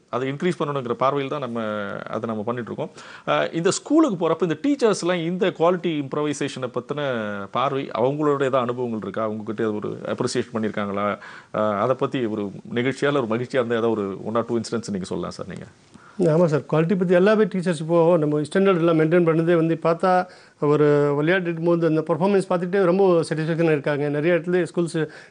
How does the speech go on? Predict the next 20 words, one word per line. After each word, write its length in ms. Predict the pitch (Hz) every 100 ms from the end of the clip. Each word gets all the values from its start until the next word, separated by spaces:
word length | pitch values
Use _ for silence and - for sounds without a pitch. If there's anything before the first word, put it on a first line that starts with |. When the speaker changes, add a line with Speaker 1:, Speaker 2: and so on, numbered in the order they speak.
| -
Speaker 2:
டீச்சர்ஸ் 300 | 151 180 160
நம்ம 220 | 160 160
இந்த 140 | 151 147
especially 380 | - 190 185
இந்த 120 | 165 151
பஜல்ஸ் 420 | 156 151 170 160 156
சோலார்ல 360 | 160 175 170
ஓடுது 180 | 165 160
இல்லைங்களா, 320 | 156 151 143 - - _ -
இதை 180 | 156
பார்த்து 240 | 160 170 180
சயின்டிஃபிக் 640 | 170 175 175 180 196 196
இந்த 160 | 170 170
எவ்வளோ 360 | 165 156 170 170 156 151 147 143 143 139 139
லோ 260 | 139 147 175
பிரைஸ்ல 280 | 175 175 175
இந்தியால 340 | 170 170 175
கிடைக்குதுன்னு 520 | 170 165 170 175 190
ரொம்ப 200 | 170 180 175
சந்தோஷப்படுறாங்க, 680 | 156 165 147 139 147 156